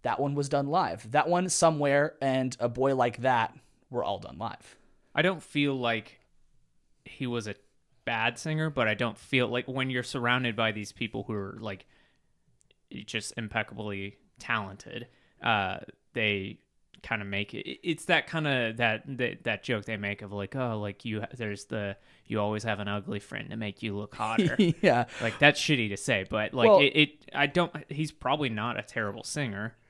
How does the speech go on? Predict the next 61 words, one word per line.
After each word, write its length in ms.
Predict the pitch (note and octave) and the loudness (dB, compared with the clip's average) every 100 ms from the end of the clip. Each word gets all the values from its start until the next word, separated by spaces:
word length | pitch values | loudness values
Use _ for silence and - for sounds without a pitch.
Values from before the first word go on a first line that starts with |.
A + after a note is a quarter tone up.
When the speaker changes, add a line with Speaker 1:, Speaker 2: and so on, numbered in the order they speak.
| _ _ - | _ _ -2
Speaker 2:
but, 240 | G#2+ G2+ | 0 2
uh, 380 | G#2+ G2 F#2+ - - - - - - | 2 0 -2 -8 -10 -16 -20 -20 -16
Speaker 1:
He's, 300 | - C#4 A3 | -4 -4 -4
Speaker 2:
in 60 | |
Speaker 1:
he's 240 | - C4+ C4 | -2 -2 -2
fine. 60 | A#3+ | 0
Speaker 2:
comparison. 540 | A3+ F3+ C3 A2 A#2 - - | 4 4 2 -2 -6 -10 -10
Speaker 1:
He's 320 | - A3 - | -4 -2 -2
fine. 640 | - G3 D#3+ A2 F#2+ G2+ - | 0 2 4 2 0 -4 -2
Uh, 280 | B2+ A#2+ A#2 | 2 4 2
his, 380 | B2+ C3 A#2+ - | 0 -4 -4 -2
like, 220 | C#3 A#2+ - | -2 -2 -6
f-, 80 | - | -4
uh, 100 | D3 C#3 | -2 2
there 80 | D3+ | 2
was 100 | D#3 | 4
a 40 | |
lot 200 | C#3 D#3 | 6 6
of 100 | E3+ | 6
points 220 | E3 D#3+ | 2 0
where 100 | D3 | 0
his 180 | C3 B2 | 0 -2
acting 500 | A2 G#2+ A#2 C#3+ C#3 | -2 -2 -2 -2 -2
was 220 | C3+ G#2 - | -2 -4 -6
c-, 160 | - - | -10 -6
I, 120 | A2+ - | -6 -4
I 40 | |
mean, 180 | A#2+ A#2+ | -4 -2
I, 160 | C#3 B2 B2+ | -2 -2 -4
I'm, 160 | C3 A#2 - | -6 -6 -4
I 80 | C3 | -2
know 140 | C3 | -2
he's 160 | A#2 A2 | -2 -6
a 60 | |
good 200 | G#2 A2+ | -4 -2
actor, 320 | G#2 G#2 B2 | -2 -2 -2
but, 100 | A2+ G2 | -2 -2
like, 120 | G2 | -4
I 80 | F#2+ | -4
was 100 | F#2+ | -6
pretty 220 | - G#2+ | -8 -8
impressed 420 | G#2 G#2+ G#2 - | -8 -6 -8 -6
by 160 | G#2 G#2+ | -2 -2
it. 60 | G2+ | -2
I 40 | |
thought 140 | G#2+ G2 | -4 -4
he 60 | |
played 220 | F#2+ G2+ | -4 -4
it 80 | G2+ | -2
really 180 | A2 G2+ | -4 -2
well. 360 | G#2+ C#3 D3 D3 - - - - | 2 4 4 0 -12 -18 -16 -2
Um, 340 | B2+ A#2 A2+ - | 2 2 0 -2
I 100 | B2+ | -2
think 200 | D#3+ D#3 | -2 -2
he 120 | A3 | -2
was 200 | E3 B2+ | 0 0
auto-tuned 640 | - G#2 C3+ - D#3+ E3 D#3+ | 0 0 0 0 0 0 -2
in 80 | E3 | -2
a 40 | |
couple 240 | E3 D#3 E3+ | 0 0 -2
spots. 540 | - E3+ F3 - - | 0 2 2 -2 -10